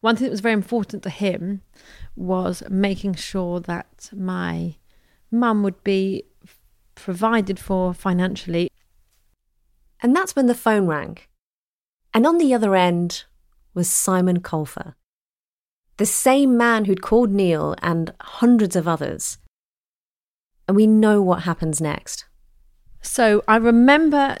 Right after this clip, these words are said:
Speaker 1: Dad talking to me about Norton Motorcycles and what a great company he thought it would be.
Speaker 2: Robert invested one hundred and fifteen thousand pounds into Norton.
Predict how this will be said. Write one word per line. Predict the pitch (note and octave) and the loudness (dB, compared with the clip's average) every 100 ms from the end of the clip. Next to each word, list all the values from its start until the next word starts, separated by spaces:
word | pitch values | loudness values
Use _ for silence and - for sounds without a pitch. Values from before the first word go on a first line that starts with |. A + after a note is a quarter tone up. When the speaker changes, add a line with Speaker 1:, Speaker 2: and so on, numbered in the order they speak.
| F#3+ | -2
Speaker 1:
Dad | B3 A#3 G#3 - _ _ _ _ | 0 0 -2 -10 _ _ _ _
talking | - A#3+ G#3+ G#3 | -4 -4 -2 -4
to | F3 F#3+ | -6 -4
me | F#3 F3 E3+ | -4 -4 -6
about | - F3 A3+ G3+ F3+ - - - _ _ | -10 -8 -2 0 -2 -6 -18 -20 _ _
Norton | F#3+ G#3 A3+ G#3+ G3 | 0 4 4 2 0
Motorcycles | F#3+ F3+ - - F3 - - F3+ - | -2 -2 -8 -12 -12 -14 -18 -18 -12
and | F3 E3+ | -10 -8
what | G3 G#3+ G#3+ | -4 -4 -4
a | |
great | G3+ F#3+ | -4 -4
company | - G3 F3 | -2 -4 -2
he | F3+ | -4
thought | - G3 - | -2 -4 -4
it | G#3 | -10
would | E3+ | -6
be. | F#3 E3+ E3+ _ _ _ _ _ _ _ _ _ _ _ | -4 -6 -8 _ _ _ _ _ _ _ _ _ _ _
Speaker 2:
Robert | A#3 E4+ F#4 D4 | 0 2 2 2
invested | A#3 G#3 G#3 - F3+ E3+ - | 2 2 0 0 0 0 -2
one | F#3+ | -2
hundred | F3+ - A#3 A3 G#3 F#3+ - | -2 2 2 4 4 2 0
and | F3+ | -2
fifteen | F3+ - - - G#3+ F#3+ | -4 -12 -4 2 2 2
thousand | F#3 F#3 F#3 E3 | 2 2 2 0
pounds | F3 E3+ E3 | 0 0 0
into | D#3 D3 | -2 -4
Norton. | D#3 D3 - D3+ D#3 | -4 -4 -6 -8 -10